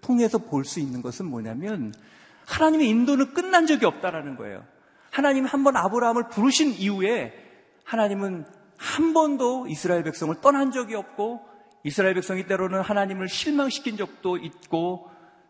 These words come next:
또 하나님 앞에 범죄한 적도 있지만 한 번도 그 인도하심은 멈추지 않았다라는 것 때문에 아마 여호수아의 입술에는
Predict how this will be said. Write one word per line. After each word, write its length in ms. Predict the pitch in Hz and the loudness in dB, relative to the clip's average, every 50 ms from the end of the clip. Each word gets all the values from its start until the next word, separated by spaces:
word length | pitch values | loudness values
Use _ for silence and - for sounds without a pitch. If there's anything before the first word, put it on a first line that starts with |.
| _ - | _ -2
또 260 | 185 180 180 180 180 | 0 2 2 2 -2
하나님 260 | 175 208 208 196 185 | -2 0 0 0 0
앞에 200 | 175 170 165 147 | 0 -2 -4 -6
범죄한 520 | - 151 135 143 143 143 147 139 135 135 120 | -2 -2 -2 -2 -2 -2 -2 -2 -2 -4 -6
적도 200 | 127 117 - 156 | -8 -8 -8 -10
있지만 460 | 131 - - - 165 196 196 151 120 - - - - - - - | -10 -10 -10 -10 -8 -8 -8 -8 -10 -12 -18 -20 -20 -20 -20 -14
한 400 | - - 160 - - 349 339 330 | -10 -8 -6 -2 0 2 2 4
번도 400 | 320 330 330 311 302 285 302 - | 4 4 4 4 4 2 0 0
그 500 | - 196 214 233 233 233 226 220 202 180 - | 2 2 4 4 4 4 2 0 -2 -4 -2
인도하심은 800 | 185 202 220 240 240 233 240 220 214 214 - 196 208 208 160 | 2 4 4 4 4 6 6 6 6 4 0 -4 -4 -4 0
멈추지 520 | 135 135 143 170 165 - - 220 180 208 - | 0 0 0 0 -4 -6 -10 -10 -6 -6 -6
않았다라는 760 | - 120 131 143 160 - - 175 180 170 160 143 143 143 143 | -6 -2 -2 -2 -4 -2 -2 -2 -2 -2 -2 -2 -2 -2 -2
것 220 | 135 131 131 - | -2 -4 -8 -6
때문에 680 | - 131 127 123 131 170 202 220 175 123 104 98 - - - - - _ _ _ _ _ _ _ _ _ _ _ _ _ _ | -6 -4 -4 -4 -4 -2 -2 0 -2 -2 -4 -6 -12 -18 -20 -20 -20 _ _ _ _ _ _ _ _ _ _ _ _ _ _
아마 200 | - 117 123 123 | -14 -10 -6 -4
여호수아의 800 | 123 120 127 131 123 - 131 127 127 127 123 123 123 123 123 - - _ _ _ _ _ _ _ _ _ _ _ _ | -4 -2 -4 -4 -6 -6 -6 -6 -6 -6 -6 -6 -8 -10 -14 -18 -20 _ _ _ _ _ _ _ _ _ _ _ _
입술에는 760 | - - 180 - - - 160 135 123 113 107 110 107 110 117 | -18 -16 -12 -10 -8 -6 -4 -4 -4 -4 -4 -8 -12 -14 -16